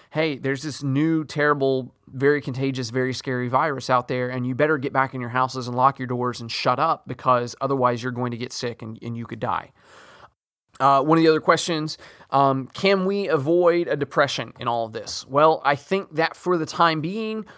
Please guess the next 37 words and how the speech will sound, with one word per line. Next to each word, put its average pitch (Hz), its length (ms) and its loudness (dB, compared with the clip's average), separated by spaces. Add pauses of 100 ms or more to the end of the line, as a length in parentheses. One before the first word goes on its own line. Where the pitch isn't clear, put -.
(320)
we 147 200 2
have 156 300 4
avoided 123 460 -2 (120)
a 127 100 -8
depression. 113 480 -4 (180)
Um, 117 440 -4 (800)
they've 147 200 4
injected 147 440 0
more 131 200 2
money 143 280 0
into 131 120 -2
the 127 120 -2
economy. 139 480 2
They 123 140 0
wouldn't 135 440 0
let 139 160 4
it - 140 -2
crash 135 600 -2
this 135 280 -6
time. 156 420 0 (380)
So 143 160 0
what 143 160 4
that 151 140 0
means 147 260 -2
is 135 100 -6
just 139 160 -4
that 151 140 -4
the 151 80 -2
bubble 139 340 2
has 135 140 -4
grown 139 340 -2
bigger 143 300 0
and 135 120 -4
bigger 139 240 0
for 151 140 -8
next 147 240 -6
time. - 280 -10